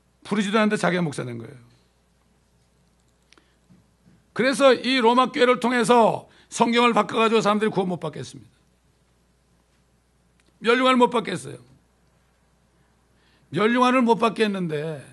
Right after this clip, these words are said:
너무나 쉽게 해놨는데 바꿔놔 버렸어요. 자, 보석이 뭐죠?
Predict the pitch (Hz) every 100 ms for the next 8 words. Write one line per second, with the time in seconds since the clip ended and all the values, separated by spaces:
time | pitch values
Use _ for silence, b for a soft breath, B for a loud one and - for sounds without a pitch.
0 | _ _ _ _ _ _ _ _ _ _
1 | _ _ _ 175 220 247 240 226 208 208
2 | 196 175 147 127 117 - 160 165 147 131
3 | - _ _ _ _ _ _ _ _ _
4 | _ _ _ _ _ _ _ _ _ -
5 | 190 120 - _ _ _ b b b b
6 | b - 240 240 269 247 233 247 277